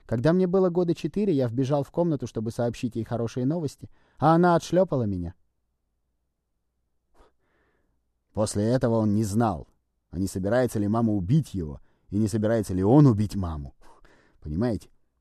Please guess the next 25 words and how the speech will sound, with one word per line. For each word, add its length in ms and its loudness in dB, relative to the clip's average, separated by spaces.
И 80 0
насколько 400 0
далеко 340 0
это 140 -2
зайдёт. 440 -6
Очевидно, 520 4
вам 160 2
нужно 260 0
говорить 420 2
с 60 -8
мамой, 320 4
если 240 0
вы 80 -2
хотите 340 -4
выживать, 540 0
и 100 0
если 180 -2
вы 80 0
хотите 320 -2
получать 400 -2
от 140 -4
жизни 240 0
хоть 160 -8
какое-то 460 6
удовольствие. 640 0